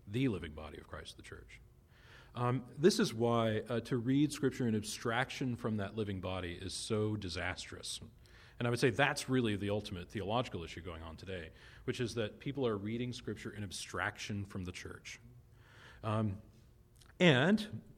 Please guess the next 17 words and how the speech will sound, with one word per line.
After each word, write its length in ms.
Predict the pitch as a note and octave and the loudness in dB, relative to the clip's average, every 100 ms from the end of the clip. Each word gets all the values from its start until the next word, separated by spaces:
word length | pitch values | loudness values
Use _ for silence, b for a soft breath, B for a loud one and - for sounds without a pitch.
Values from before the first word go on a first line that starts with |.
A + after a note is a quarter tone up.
| - - - | -20 -20 -12
that's 220 | F2 - | -10 -6
where 100 | G#2+ | -4
we 80 | G2+ | -2
get 140 | A#2 - | -2 -2
to 60 | |
this 140 | D3 G#3+ | -2 -2
next 200 | - F#2+ | -4 -4
one. 100 | D#2 | -4
So 140 | A2+ | 0
there 100 | G#2+ | 0
was 140 | A2 | 0
a 20 | A2+ | 0
nice 160 | G2+ | -2
segue 560 | - - G2+ G#2 G#2 G#2 | -2 -2 -2 0 -2 -2
to 60 | |
question 260 | - A2 G#2 | -2 -2 2
thirty-four. 420 | A#2+ A#2+ E3+ - | 2 4 4 2